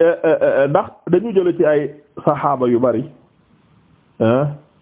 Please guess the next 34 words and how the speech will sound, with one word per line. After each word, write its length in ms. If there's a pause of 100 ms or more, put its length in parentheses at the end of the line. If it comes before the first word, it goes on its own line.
(600)
ak 180
ay 180
taabi'i 540
comme 180
Maymun 380
ibn 180
Mihran 460
jële 220
ci 80
Abdallah 500
ibn 140
Umar 320 (920)
radiyallahu 640
ta'ala 300
anhu 200
mu 100
ne 180 (640)
Yonent 260
bi 280
saa 200
saam 200
dafa 200
tudd 220
Majusi 400
fa 180
qaala 260
innahum 540 (500)
yuufuuna 680
sibaalahum 680 (680)
wa 140
yaxliquuna 640
lihaahum 560
fa 180
xaalifuuhum. 600